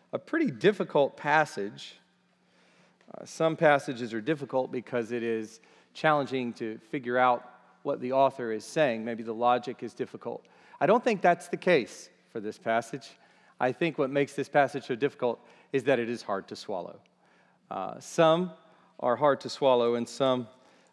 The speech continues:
uh, you're trying to figure out where to bite into it. Uh, this one, I think,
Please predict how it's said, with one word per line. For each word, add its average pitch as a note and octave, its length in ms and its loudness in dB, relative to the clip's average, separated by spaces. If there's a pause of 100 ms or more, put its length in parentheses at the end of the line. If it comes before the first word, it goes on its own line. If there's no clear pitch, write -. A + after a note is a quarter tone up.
uh, G#2+ 240 -2
you're A2+ 160 -4
trying B2+ 220 0
to A#2+ 40 -4
figure B2 240 0
out A2+ 100 -2
where B2 180 0
to - 120 -12
bite A#2+ 300 2
into C3 300 -2
it. G2 120 -10 (640)
Uh, G#2+ 160 -4
this C#3+ 300 0
one, C#3 100 0
I B2 140 0
think, A#2 340 -6